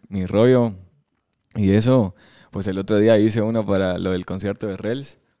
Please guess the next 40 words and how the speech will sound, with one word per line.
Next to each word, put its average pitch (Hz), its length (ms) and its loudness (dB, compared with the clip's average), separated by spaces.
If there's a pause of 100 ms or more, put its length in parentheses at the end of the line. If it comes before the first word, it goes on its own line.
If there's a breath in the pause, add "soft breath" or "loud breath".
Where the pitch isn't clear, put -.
(160)
Así 110 160 -16
como, 110 180 -10
ah, 120 120 -8
ayer 101 240 -6
abrí 101 180 -4
el 104 100 -6
concierto 101 460 -8
y 104 60 -2
tuvo 104 220 -4
su 104 80 -10
exposición, 98 600 -8
va, 107 260 -6
y 92 340 -10
que - 120 -12
subieron 98 340 -6
seguidores, 95 580 -4
que, 85 480 -6
mm, 85 260 -14 (1000)
que 95 140 -12
la 90 100 -10
mara, 98 280 -6
unos 107 220 -4
preguntando 101 460 -10
quién 98 160 -10
era 110 260 -4
y 98 80 -2
otros, 98 300 -4
ah, 98 440 -6
la, 82 320 -8
la 87 140 -8
rompiste, 98 540 -8
bro, 104 280 -6
y 92 120 -10
eso. 110 180 -12
Entonces, 98 540 -12 (720)
exposición 101 580 -8
hay, 101 140 -4
va, 85 100 -8
vos, 98 240 -8
y, 87 360 -10